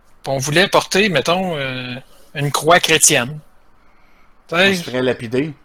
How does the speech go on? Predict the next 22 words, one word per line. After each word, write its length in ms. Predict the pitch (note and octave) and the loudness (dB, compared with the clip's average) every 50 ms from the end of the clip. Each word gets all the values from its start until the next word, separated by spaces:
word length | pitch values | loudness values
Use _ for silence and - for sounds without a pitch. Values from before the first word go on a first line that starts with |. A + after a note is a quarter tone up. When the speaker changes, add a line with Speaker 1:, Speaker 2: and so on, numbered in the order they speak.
| _ _ _ - - - - - | _ _ _ -20 -20 -20 -12 -4
Speaker 1:
ben, 180 | C3+ B2 A2+ G#2+ | -2 -2 -2 -2
c'est 140 | - B2+ | -2 -2
ça. 200 | - - A#2 - - _ _ _ _ _ - - - - - - - - - - - | 0 0 -2 -2 -6 _ _ _ _ _ -20 -20 -20 -20 -20 -20 -20 -20 -20 -12 -6
Fait 140 | - C#3+ C#3 | -4 -2 -2
que 100 | - - | 2 4
là, 180 | G3 A#3+ B3 G3 - | 6 6 6 6 6
eux 300 | E3+ A3 B3+ C4+ B3 F#3+ | 4 4 4 4 2 2
débarquent 400 | E3+ E3 C#3+ F3 F3 - - F#3 | 2 4 6 4 4 4 2 2
ici, 500 | D3+ - - - F3+ G#3 B3+ C4 C4+ - - - _ _ _ _ _ - - - F#3+ - - | 4 6 6 6 4 4 2 0 -2 -8 -14 -20 _ _ _ _ _ -20 -20 -20 -10 -2 0
non 80 | - | 2
seulement 480 | - - A3+ G3 F3 F3 G3 A#3 A#3+ A#3 | 4 6 4 4 6 6 6 8 8 6
ils, 440 | F#3+ D#3 C#3+ C#3+ C3+ - C#3+ D#3+ D#3 | 6 4 2 0 -2 -2 -2 -2 -2
ils 60 | D3+ | -2
voudraient 340 | C#3 C3+ C#3+ D3+ D3+ F3 F#3+ | 0 2 2 4 4 4 4
pouvoir 420 | - - D3+ C#3+ D#3 D#3 E3+ F3 - | 2 -2 0 4 6 6 6 6 4
porter, 680 | - C#3+ - - - - E3+ F3 F#3 F3+ F3 D#3+ D3 C3+ | 2 0 0 -2 -4 0 0 2 2 2 0 0 0 0
euh, 80 | C3+ C3 | -2 -4
le 280 | C3 C3 C3 C3 C3 C3 | -6 -4 -4 -4 -4 -6
hijab, 440 | B2+ A#2+ B2 - F3 A3+ B3 A#3 E3+ | -6 -2 2 4 4 4 4 2 -2
mais 240 | C3 B2 B2+ B2+ | -4 -4 -2 0
certains, 680 | A#2+ - - G3+ E3 - - - - G3 A#3+ C4+ C#4 A#3 - _ _ _ _ _ _ _ _ _ _ _ - | 4 4 6 6 4 2 0 2 4 4 4 4 2 -4 -6 _ _ _ _ _ _ _ _ _ _ _ -2
peut-être 320 | - B2 - D3+ D#3+ C#3+ | -2 0 2 2 2 0